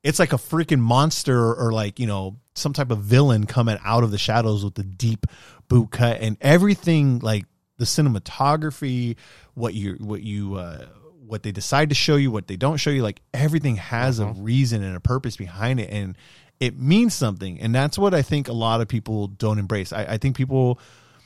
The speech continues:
Speaker 1: this mo-, this movie isn't for someone that wants to go and just, like, you know, block-, summer blockbuster, just bombs, explosion, Michael Bay, Marvel humor, action,
Speaker 2: No, not
Speaker 1: bright,
Speaker 2: at all.
Speaker 1: colorful. Like, it, it's not that. Like, you don't literally gotta think to just watch it, and you can accept everything and anything that's happening.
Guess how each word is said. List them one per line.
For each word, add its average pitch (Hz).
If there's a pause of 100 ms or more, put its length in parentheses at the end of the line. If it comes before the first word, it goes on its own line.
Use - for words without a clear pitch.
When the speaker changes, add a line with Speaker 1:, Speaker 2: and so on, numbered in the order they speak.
Speaker 1:
this 147
mo-, 156
this 147
movie 165
isn't 147
for 139
someone 131
that 117
wants 113
to 117
go 110
and 104
just, 101 (320)
like, 104
you 113
know, 90
block-, 123 (280)
summer 156
blockbuster, 110
just 98 (680)
bombs, 143
explosion, 135
Michael 131
Bay, 131
Marvel 127 (160)
humor, 127
action, 127
Speaker 2:
No, -
not 98
Speaker 1:
bright, 123
Speaker 2:
at 104
all. 107
Speaker 1:
colorful. 131 (420)
Like, 117
it, 131
it's 127
not 147
that. 131
Like, 107
you 131
don't 139
literally 131
gotta 113
think -
to 117
just 107
watch 107
it, 107
and 110
you 107
can 113
accept -
everything 113
and 104
anything 104
that's 90
happening. 92